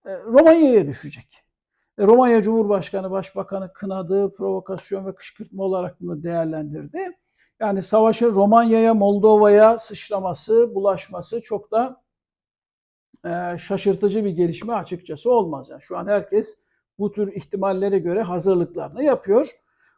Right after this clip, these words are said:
Rusya Karadeniz limanlarını vurduğu gibi Tuna Nehri boyundaki bazı limanları da vurdu. Çünkü Tuna Nehri'nde de biliyorsunuz taşımacılık yapılıyor. Bizim ülkemizde çok yaygın değildir nehir taşımacılığı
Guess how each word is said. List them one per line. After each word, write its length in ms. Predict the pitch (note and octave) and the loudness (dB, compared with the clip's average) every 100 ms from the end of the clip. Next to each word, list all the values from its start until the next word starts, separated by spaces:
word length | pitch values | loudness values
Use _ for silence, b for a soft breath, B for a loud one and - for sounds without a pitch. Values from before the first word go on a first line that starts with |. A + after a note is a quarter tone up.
| - | 0
Rusya 460 | D4 - A#3 C#4+ | 0 2 4 4
Karadeniz 540 | C#4+ A#3 C4 B3+ G#3+ G3+ | 4 6 6 6 2 2
limanlarını 480 | G3+ G3 F#3+ F3+ | 2 2 0 0
vurduğu 340 | F3 F#3+ G3+ D4 | 0 0 0 -2
gibi 220 | B3+ E4 - | -2 -4 -8
Tuna 320 | - D4 C#4+ | -2 4 4
Nehri 380 | B3+ G3 A3+ G3 | 4 2 0 4
boyundaki 1080 | G3 G#3 G3+ - _ F#3 F#3 G3 F#3 B3+ | 4 6 2 -2 _ -14 -4 -4 -4 -6
bazı 320 | A#3 G#3+ G#3+ G3 | 2 2 2 -4
limanları 480 | G3 F#3+ F#3 F#3 | -4 -2 -2 -4
da 100 | F3 | -6
vurdu. 560 | D3+ D3 C#3+ C4 E4+ D#4 b b | -10 -12 -12 -8 -6 -8 b b
Çünkü 340 | - B3+ C4+ D#4+ | -4 -2 -2 -2
Tuna 280 | D4 D4+ | 2 4
Nehri'nde 540 | C#4 A#3 G#3 G#3+ F#3+ F3 | 6 4 2 -2 -2 -2
de 260 | C4 D#4+ | 0 -2
biliyorsunuz 520 | C4 A3 F#3 G3 C#4 - | -2 -4 -4 -6 -12 -8
taşımacılık 600 | B3+ - F#3+ E3 C4+ D#4 | -8 -8 -10 -8 -8 -2
yapılıyor. 520 | B3 - G#3 D#3 - _ _ _ _ | -2 -2 -4 -4 -8 _ _ _ _
Bizim 200 | A3+ C4 | -2 2
ülkemizde 480 | B3+ A#3 A3+ G#3 G3+ | 2 2 0 2 0
çok 240 | A3 G3+ | -2 -2
yaygın 400 | G#3 F#3+ F#3 D#3+ | 0 0 -2 -4
değildir 520 | E3+ G#3 C#4 E4 E4 - | -4 -2 -2 -4 -6 -6
nehir 320 | F#3+ A3 A3+ | -2 0 -2
taşımacılığı 760 | B3+ C4 B3+ B3 B3 C4+ D4 | -8 -8 -8 -6 -6 -4 -6